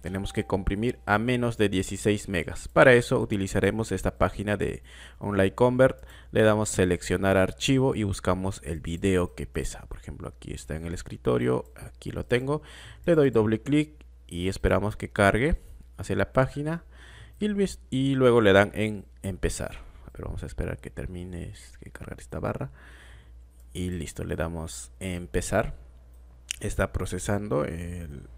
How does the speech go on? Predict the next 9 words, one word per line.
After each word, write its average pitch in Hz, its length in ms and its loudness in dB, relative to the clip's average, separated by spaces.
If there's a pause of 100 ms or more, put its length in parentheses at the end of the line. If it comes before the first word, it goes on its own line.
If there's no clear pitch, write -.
(140)
la 98 140 -8
conversión 101 640 -4
lo, 95 320 -2 (1200)
lo 98 180 0
hace 101 220 -2
de 92 120 0
forma, 95 640 -4 (100)
eh, 71 800 -14
online, 92 640 -2